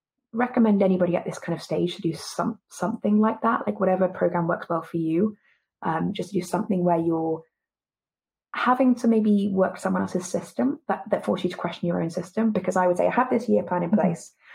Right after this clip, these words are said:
Speaker 1: and thinking about all the hats, thinking about how to get my marketing hat in place. And it's like, "Okay, I've, I've got this idea. The new series I want to write is, is deliberately more to market." And I really took all the things that I love, all the things that readers love,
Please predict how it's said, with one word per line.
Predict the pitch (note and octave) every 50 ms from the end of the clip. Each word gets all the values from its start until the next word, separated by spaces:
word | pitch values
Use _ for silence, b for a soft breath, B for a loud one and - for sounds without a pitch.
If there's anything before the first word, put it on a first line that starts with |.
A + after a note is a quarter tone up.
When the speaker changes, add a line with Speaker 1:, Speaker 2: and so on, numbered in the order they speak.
| B B B B B B -
Speaker 1:
and | - F3+ F3 E3 D#3+ E3 D#3+ D#3+ D#3+ D#3 - - _ _ _ _ _ _ _ - _
thinking | A3+ A#3+ A#3+ A3+
about | G#3+ A3+ A3
all | G#3 F3+
the | F3+
hats, | F3 - - - - _ - - - - _ _ _ _ _ _ _
thinking | _ A3+ G#3+ A3
about | G3+ G3+ G3
how | - F3+
to | F3+ - -
get | F#3+ G3+
my | G#3 G3+ G#3 A3 A#3+ A3+
marketing | - A3 A3+ A3 G#3 G#3 - - E3+
hat | - - F3+ F3
in | F3+
place. | F3 - D#3+ D#3+
And | - E3
it's | -
like, | F3 -
"Okay, | - D#3+ G#3 - F3
I've, | D#3+ D#3+ - - - -
I've | - -
got | - C4
this | A#3 G#3+
idea. | - G3+ G3 F3+
The | F3+ F#3
new | A3+ C4+
series | C4 C4 C4 A3
I | G#3
want | G#3 G#3 G#3+ -
to | F#3
write | F#3 F#3+ F#3 F3+ -
is, | E3 D#3+ - - _ _ -
is | F3 E3+ E3 E3+ E3+ - - _ _ _ _ _ _ _ _ _ _ _ _ _
deliberately | - G#3+ A3+ A#3 G#3 F#3+ F3+ F3 F3 E3
more | E3 E3 D#3+ E3
to | D#3+ -
market." | E3 D#3+ - D#3 - - - - - _ - - B B B B B B B -
And | E3 E3
I | E3 D#3+ D#3 D#3 D#3 E3 D3+ - - _ _ _
really | - F#3 G3 G#3 G#3 G#3 G3+
took | - - - - -
all | G#3 G#3+ A3
the | G#3+
things | A3+ G#3+ G3+ G3
that | - - -
I | - A3 G#3+ G#3
love, | F#3+ F3 F3 E3+ E3+ - - _ _ _ _ _ _ _ _
all | G#3 G3
the | F#3+ F#3+
things | G3+ F#3+ F3+ F3
that | G3+ -
readers | A3+ A#3 A#3+ A3 G3 F3+ F#3
love, | F3 E3+ E3 D#3+ E3 E3 -